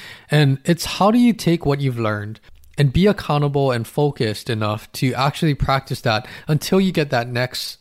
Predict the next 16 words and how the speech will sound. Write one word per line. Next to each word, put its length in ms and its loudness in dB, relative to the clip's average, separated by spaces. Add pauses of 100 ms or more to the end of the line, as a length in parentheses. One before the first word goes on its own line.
(140)
in-person 540 0
or 100 0
live 300 2
session. 480 -4 (320)
And 100 4
that's 180 2
something 260 2
that 140 2
we 100 2
can 280 0
build 360 2
on. 380 -6 (480)
These 180 2
experiences 920 0
through 260 0
covid 640 -4